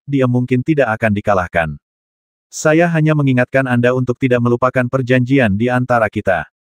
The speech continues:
Qiu Baihai akhirnya berbalik saat ini, menatap mata Qin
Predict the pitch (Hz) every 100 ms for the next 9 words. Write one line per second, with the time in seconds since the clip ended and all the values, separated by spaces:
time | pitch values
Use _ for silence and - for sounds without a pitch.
0 | _ - 156 180 175 156 143 147 135 139
1 | 135 143 135 117 113 120 - 117 123 110
2 | 90 143 - _ - 143 139 165 147 143
3 | 131 131